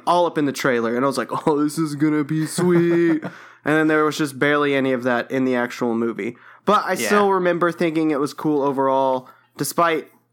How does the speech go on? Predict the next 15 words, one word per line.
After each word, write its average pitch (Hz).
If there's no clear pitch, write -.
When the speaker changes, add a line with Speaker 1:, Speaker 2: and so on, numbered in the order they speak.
Speaker 1:
kind 147
of 131
not 135
really 123
getting 123
every 117
bit 104
of -
it, -
because 113
Speaker 2:
Mm-hmm. 120
Speaker 1:
there's 117
a 120
lot 98
there. -